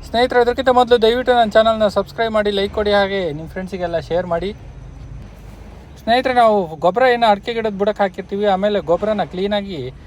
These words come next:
ಸುತ್ತನೂ ಸರಿಸ್ಕೊಳ್ತೀವಿ. ಸರಿಸಿ ಆದಮೇಲೆ ನಾವು ಬುಡ ಬಿಡಿಸುವಾಗ ಏನು ಮಣ್ಣು ಸೈಡಲ್ಲಿ ತೆಗ್ದು ಹಾಕಿರ್ತೀವಿ, ಅದೇ ಮಣ್ಣನ್ನು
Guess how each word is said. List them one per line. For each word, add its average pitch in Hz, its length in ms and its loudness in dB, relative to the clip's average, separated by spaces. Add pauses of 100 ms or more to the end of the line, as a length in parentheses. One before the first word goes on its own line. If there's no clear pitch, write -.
(240)
ಸುತ್ತನೂ 208 420 0
ಸರಿಸ್ಕೊಳ್ತೀವಿ. 180 760 -2
ಸರಿಸಿ 202 340 -4
ಆದಮೇಲೆ 208 420 0 (480)
ನಾವು 185 280 2
ಬುಡ 151 180 0 (100)
ಬಿಡಿಸುವಾಗ 214 380 0
ಏನು 208 240 0
ಮಣ್ಣು 196 280 -2
ಸೈಡಲ್ಲಿ 185 540 0
ತೆಗ್ದು 175 260 -2
ಹಾಕಿರ್ತೀವಿ, 185 640 -2
ಅದೇ 185 160 -2
ಮಣ್ಣನ್ನು 180 500 -2